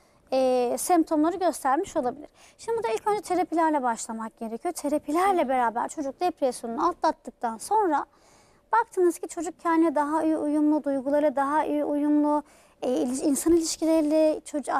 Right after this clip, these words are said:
Speaker 1: sınıf arkadaşları ilişkileri daha iyi uyumlu olduğunu fark ettikten sonra zaten dikkat eksikliği sadece bir ya da hiperaktivite hareketleri sadece bir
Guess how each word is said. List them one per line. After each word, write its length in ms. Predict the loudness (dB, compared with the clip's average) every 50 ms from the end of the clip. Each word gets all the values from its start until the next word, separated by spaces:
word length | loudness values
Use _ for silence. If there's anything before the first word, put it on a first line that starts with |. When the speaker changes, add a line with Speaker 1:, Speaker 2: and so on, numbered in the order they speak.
| -4
Speaker 1:
sınıf 300 | -4 0 0 0 0 2
arkadaşları 580 | 0 -2 0 0 0 0 0 0 0 -2 -4 -4
ilişkileri 440 | -4 -4 -6 -4 -2 0 0 0 0
daha 280 | -2 -4 -2 0 0
iyi 180 | 2 2 0 0
uyumlu 380 | 0 0 0 0 -2 -2 -2 -2
olduğunu 400 | 0 0 2 2 0 0 -2 -4
fark 340 | -2 0 0 -2 0 -2 -4
ettikten 440 | -6 -4 -8 -10 -6 -6 -6 -6
sonra 220 | -4 -2 -4 -2 0
zaten 400 | 0 0 0 0 0 -4 -4 -4 -8 _ _ _ _ _ _ _ _
dikkat 320 | -16 -6 -4 -4 -4 -2
eksikliği 420 | -2 -2 -2 -4 -10 -12 -10 -10 -8
sadece 400 | -2 0 2 2 2 0 -2 -4
bir 100 | -2 -2 -2 -4 -6 -8 _ _ _ _ _ -10 -6
ya 120 | -4 -2
da 40 | 0
hiperaktivite 720 | 0 0 0 2 2 2 2 0 -2 -2 -4 -2 -4 -4
hareketleri 560 | -4 -2 -2 -2 -2 -4 -6 -8 -6 -8 -10
sadece 440 | -4 0 2 2 2 2 2 0 -2
bir 180 | -2 -4 -4